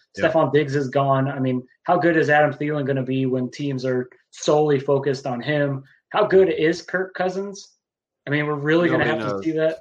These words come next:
Speaker 1: Nobody knows. We'll, I don't think
Speaker 2: <laughs> Like,
Speaker 1: we'll ever know.
Speaker 2: yeah, we, we have no idea what he's doing. Um, I think, I think the team that's kind of on, like, the path of, like, forgiveness and the, the coach that could turn it around is Matt Patricia in Detroit. Like,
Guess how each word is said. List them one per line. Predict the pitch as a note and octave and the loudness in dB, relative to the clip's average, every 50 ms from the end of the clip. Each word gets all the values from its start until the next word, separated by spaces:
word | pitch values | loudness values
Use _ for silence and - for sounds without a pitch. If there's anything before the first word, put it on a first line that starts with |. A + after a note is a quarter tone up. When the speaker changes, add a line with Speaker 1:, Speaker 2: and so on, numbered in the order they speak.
| - | -12
Speaker 1:
Nobody | A2+ A#2 B2 B2 A#2+ A2+ A2 | -6 -4 -2 -2 -2 -2 -4
knows. | G#2+ G#2+ G#3 G2+ F#2+ G#2+ | -2 -2 -2 -2 -2 -6
We'll, | G#2+ A2 A2+ B2 C3 B2+ - | -8 -6 -2 -2 -4 -2 -2
I | A#2+ | -2
don't | A#2+ B2+ B2 | -2 0 0
think | C3 | 2
Speaker 2:
<laughs> | |
Like, | D#3+ E3+ E3+ E3 A#2 | 4 4 4 4 0
Speaker 1:
we'll | A#2 | 0
ever | A#2 G#2+ A2 | -2 -4 -6
know. | G2+ G#2 G2+ G2 G2 G#2+ _ _ _ _ - - | -8 -8 -8 -10 -10 -14 _ _ _ _ -6 -2
Speaker 2:
yeah, | - E3+ G3 G#3 G#3 F#3+ F3 D3+ C#3 | 0 2 2 2 4 4 4 4 4
we, | D3+ F3+ F#3+ G3 G3 | 4 4 2 2 4
we | F#3+ G3 G3+ | 2 0 2
have | F#3+ G3+ F#3 F3 | 2 -2 -4 -2
no | E3+ E3 E3+ E3+ | -2 -2 2 2
idea | E3 D3 C#3 C3 C#3+ E3 E3 D3 C#3 | 2 2 0 -2 -4 -4 -4 -4 -2
what | C3+ C#3+ D3 D3 | -4 -4 -4 -6
he's | C#3 C#3+ C3+ B2+ - | -8 -10 -12 -12 -10
doing. | C3 C#3 D3 C3+ B2 A#2+ A#2 A#2+ - - | -8 -8 -6 -6 -8 -10 -14 -18 -16 -12
Um, | C#3+ C#3+ C#3 C3+ B2+ A#2+ A#2+ A2+ _ _ _ _ _ _ _ _ _ _ _ - - | -10 -8 -6 -6 -8 -8 -10 -14 _ _ _ _ _ _ _ _ _ _ _ -2 -2
I | E3+ F#3 | -2 0
think, | B3 C#4+ - - B3+ - - _ _ _ _ _ _ - | 0 -4 -2 -4 -6 -6 -8 _ _ _ _ _ _ -4
I | E3+ F3 G#3+ | 0 0 0
think | G3+ B3 B3+ B3 - | 2 0 -2 -2 -2
the | D4 D4 | -4 -4
team | C#4 - - F3+ E3+ F3+ G3 G3+ | -4 -2 -2 -2 0 0 0 0
that's | G3 F3+ - - | -2 -2 -2 -4
kind | - E3+ D#3+ E3 F3+ | -4 -2 0 0 0
of | F#3 F3 D3+ C3+ C#3 - _ - | 0 -2 -2 -6 -12 -16 _ -6
on, | C#3+ C#3 D3+ D#3+ E3 E3+ D#3+ C#3+ - _ _ _ _ _ _ _ - | -2 0 2 2 0 0 -2 -8 -14 _ _ _ _ _ _ _ -4
like, | D#3 C#3 C3+ - - _ - _ _ C#3 | -4 -4 -4 -4 -10 _ -20 _ _ -4
the | D3 C#3+ | -4 -4
path | C#3 - - C#3+ C#3 C#3+ D#3 E3 - - | -4 -2 -4 0 0 0 0 0 -2 -2
of, | D#3 C#3 C3 B2+ - - - _ _ _ _ _ _ _ _ _ _ _ _ _ _ _ _ _ _ _ _ - | -2 -2 -2 -4 -8 -12 -20 _ _ _ _ _ _ _ _ _ _ _ _ _ _ _ _ _ _ _ _ -2
like, | D#3 C3+ - | -2 -2 -2
forgiveness | - - F3 D3+ C3+ D3 D3 D3+ E3 E3 F3 F3+ - F#3+ | -2 -2 -2 0 2 0 0 2 2 2 2 0 0 -2
and | F3+ C#3+ C#3 D3+ | -2 -2 -2 -6
the, | - - C#3+ D#3 D3+ C#3+ C#3 - | -8 -4 -2 -2 -2 -2 -6 -6
the | D#3 D#3 D#3+ | -2 -2 0
coach | D#3 - - D#3+ D#3 F3 F#3 - - | 0 0 2 4 4 4 2 0 -2
that | F#3 D3+ C#3+ D3 D3 - | -2 0 0 0 0 -2
could | - F3+ E3+ D3 D3+ C#3 C3+ | -4 -4 -4 -4 -6 -10 -10
turn | - - E3+ E3+ | -4 -2 0 0
it | E3+ E3 D#3 | 2 2 2
around | D3 C#3 C3+ C#3+ E3+ E3+ D#3 | 2 2 2 0 0 -2 -2
is | C3 B2+ | -4 -2
Matt | C#3+ D#3 E3 - | -4 -6 -6 -6
Patricia | C#3 - - F#3 G#3 - F3+ D#3+ | -10 -8 -4 -4 -4 -2 -2 -2
in | D3 D3 C#3 | -2 -4 -6
Detroit. | C3 C3+ C3 - - F3 D#3 C3 C3 | -8 -8 -8 -4 -2 -2 -2 -2 -2
Like, | C3 B2+ B2+ | -4 -8 -8